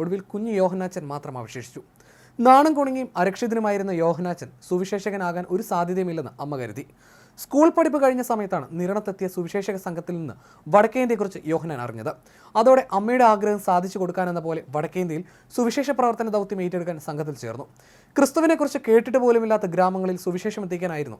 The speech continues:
ആലോചന. യൂറോപ്പിൽ നിന്നുള്ള സുവിശേഷ സംഘത്തിനൊപ്പം ചേരാൻ പതിനാറുകാരന് വിളി കിട്ടിയത് ജോർജ് വെർവറിൽ നിന്നായിരുന്നു. അന്ന് രാത്രി യോഹന്നാൻ ഉറങ്ങാൻ കഴിഞ്ഞില്ല. തെരുവിൽ സുവിശേഷം പ്രചരിപ്പിക്കാൻ ദൈവം ആവശ്യപ്പെട്ടാലോ, ആളുകൾ കല്ലെറിയുകയോ തല്ലുകയോ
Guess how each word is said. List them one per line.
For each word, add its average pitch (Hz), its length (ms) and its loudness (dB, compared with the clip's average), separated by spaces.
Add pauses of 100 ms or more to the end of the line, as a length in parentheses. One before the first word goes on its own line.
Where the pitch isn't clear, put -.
(120)
ആലോചന. 117 300 -6 (540)
യൂറോപ്പിൽ 294 460 6
നിന്നുള്ള 254 300 0
സുവിശേഷ 220 340 -2 (120)
സംഘത്തിനൊപ്പം 196 500 -6
ചേരാൻ 160 220 -4 (140)
പതിനാറുകാരന് 190 580 0
വിളി 180 160 0
കിട്ടിയത് 160 260 -6 (380)
ജോർജ് 202 300 4
വെർവറിൽ 160 340 -2
നിന്നായിരുന്നു. 117 380 -8 (440)
അന്ന് 269 240 4
രാത്രി 247 260 2 (120)
യോഹന്നാൻ 190 300 2 (120)
ഉറങ്ങാൻ 180 320 0
കഴിഞ്ഞില്ല. 120 300 -6 (200)
തെരുവിൽ 220 300 4
സുവിശേഷം 214 400 -2
പ്രചരിപ്പിക്കാൻ 185 480 -4 (120)
ദൈവം 160 280 -2
ആവശ്യപ്പെട്ടാലോ, 135 560 -6 (380)
ആളുകൾ 214 340 8 (120)
കല്ലെറിയുകയോ 196 500 4 (100)
തല്ലുകയോ 208 360 2